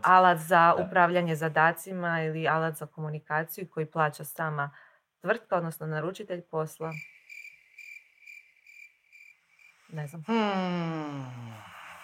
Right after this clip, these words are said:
Speaker 2: Super, za sad, ono, šest od sedam. Cool, cool.
Speaker 1: Da.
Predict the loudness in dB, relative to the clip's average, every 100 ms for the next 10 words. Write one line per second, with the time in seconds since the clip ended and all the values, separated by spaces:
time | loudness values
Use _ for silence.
0 | -20 -20 -20 -20 -20 _ _ -12 -8 -8
1 | -8 0 2 4 4 4 2 0 0 -2
2 | -2 2 4 4 0 -6 -12 _ -6 -2
3 | 0 0 -2 -14 -12 -12